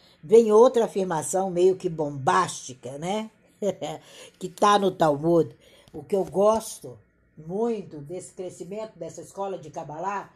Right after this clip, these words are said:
é que ela luta com o nosso entendimento. De vez em quando dá um soco, né?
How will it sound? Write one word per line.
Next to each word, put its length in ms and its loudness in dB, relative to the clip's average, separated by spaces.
é 100 -8
que 140 -8
ela 180 -2
luta 680 -4
com 140 -10
o 20 -8
nosso 420 -4
entendimento. 1000 -8
De 80 -6
vez 180 2
em 80 -6
quando 420 -4
dá 480 -2
um 140 -12
soco, 680 -4
né? 300 -10